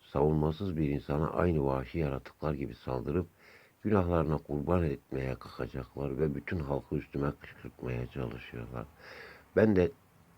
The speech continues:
tedbir amaçlı babamın geride bıraktığı miras ölümme neden olacağını biliyor. Çünkü geçmiş zamanda da yaptılar. Çünkü kimin olumsuzluğu çıktığında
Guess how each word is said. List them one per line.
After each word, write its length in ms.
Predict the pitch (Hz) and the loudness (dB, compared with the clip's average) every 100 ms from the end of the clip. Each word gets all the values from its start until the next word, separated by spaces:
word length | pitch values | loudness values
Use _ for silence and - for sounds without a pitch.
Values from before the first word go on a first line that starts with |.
| - | -4
tedbir 460 | 71 - 110 113 - | -4 0 2 2 2
amaçlı 560 | 76 69 62 - 65 | -2 -2 -6 -10 -6
babamın 460 | 67 67 73 82 80 | -4 0 0 2 0
geride 460 | 71 71 69 60 60 | 0 -2 -4 -6 -4
bıraktığı 480 | 69 65 - 65 | -4 -4 -8 -6
miras 380 | 60 67 69 76 - _ - | -2 -2 0 -2 -6 _ -2
ölümme 460 | 85 80 80 71 | 0 2 2 0
neden 260 | 65 64 67 | -2 -4 -4
olacağını 800 | 65 64 62 65 62 64 60 - | -2 -4 -6 -6 -4 -4 -6 -8
biliyor. 400 | 58 65 69 - _ _ _ - - - - - - - | -6 -6 -6 -8 _ _ _ -20 -20 -20 -20 -20 -20 -6
Çünkü 160 | 107 | 2
geçmiş 380 | 98 92 - 95 | 6 6 6 -2
zamanda 420 | 95 85 85 90 | 2 4 4 2
da 80 | 85 | 2
yaptılar. 560 | 78 65 - 64 65 64 - _ _ _ _ _ - - | 2 0 -4 -6 -6 -6 -10 _ _ _ _ _ -20 -14
Çünkü 340 | 73 65 78 69 | -10 -4 -6 -4
kimin 420 | - 78 90 80 - _ _ _ | -2 2 2 0 -8 _ _ _
olumsuzluğu 680 | 67 69 62 69 62 64 64 | -6 -6 -6 -10 -8 -10 -10
çıktığında 760 | - - _ 69 65 65 76 | -14 -20 _ -6 -4 -2 -4